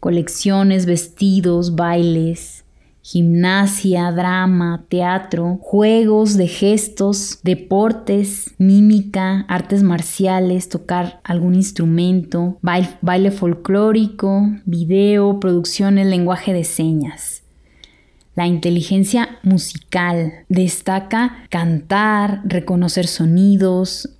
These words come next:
recordar melodías, ritmos. Le gusta también cantar, tararear, tocar un instrumento, escuchar música. Y aprende mejor con ritmos, melodías, cantando,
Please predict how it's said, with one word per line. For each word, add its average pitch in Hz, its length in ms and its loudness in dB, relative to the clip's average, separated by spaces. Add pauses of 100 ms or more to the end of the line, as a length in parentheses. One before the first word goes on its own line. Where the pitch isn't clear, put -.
(100)
recordar 175 540 -2
melodías, 180 840 2
ritmos. 175 720 0
Le 180 160 2
gusta 180 260 0
también 165 340 0
cantar, 165 600 -6
tararear, 165 600 -2
tocar 170 300 -2
un 175 100 2
instrumento, 160 680 0
escuchar 170 480 -4
música. 170 880 -2
Y 190 120 2
aprende 202 480 2
mejor 196 420 2
con 185 260 0
ritmos, 180 600 0
melodías, 175 880 0
cantando, 170 880 -2